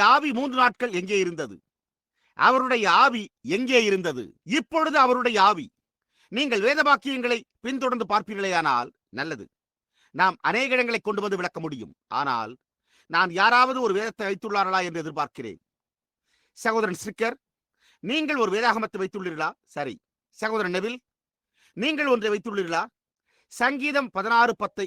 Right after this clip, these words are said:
எனக்காக எடுங்கள். வேறு யாராவது? சகோதரி வுட், நீங்கள் அங்கு ஒரு வேதாகமத்தை வைத்துள்ளீர்களா? நல்லது. சகோதரன் ஸ்டிக்கர், சரி, யாராவது ஒருவர். நீங்கள் எனக்கு அப்போஸ்தலர் இரண்டு இருபத்தி ஏழு, அப்போஸ்தலர் ரெண்டு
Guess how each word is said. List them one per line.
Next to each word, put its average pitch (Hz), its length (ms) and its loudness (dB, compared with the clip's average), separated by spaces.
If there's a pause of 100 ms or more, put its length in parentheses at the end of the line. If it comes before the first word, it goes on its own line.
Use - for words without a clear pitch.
எனக்காக 160 400 -4
எடுங்கள். 127 340 -8 (640)
வேறு 277 300 4
யாராவது? 202 500 4 (300)
சகோதரி 202 360 -2
வுட், 165 200 -6 (800)
நீங்கள் 269 340 0
அங்கு 240 140 0
ஒரு 220 140 4
வேதாகமத்தை 220 460 -2
வைத்துள்ளீர்களா? 180 500 -4 (180)
நல்லது. 143 320 -6 (720)
சகோதரன் 220 560 -2
ஸ்டிக்கர், - 500 -4 (500)
சரி, 185 220 -2 (100)
யாராவது 208 420 2
ஒருவர். 156 260 -6 (500)
நீங்கள் 262 320 -2
எனக்கு 190 260 -4 (160)
அப்போஸ்தலர் 190 600 -2 (460)
இரண்டு 277 440 0
இருபத்தி 240 420 -2
ஏழு, 156 200 -2 (260)
அப்போஸ்தலர் 180 640 -2 (480)
ரெண்டு 277 380 -2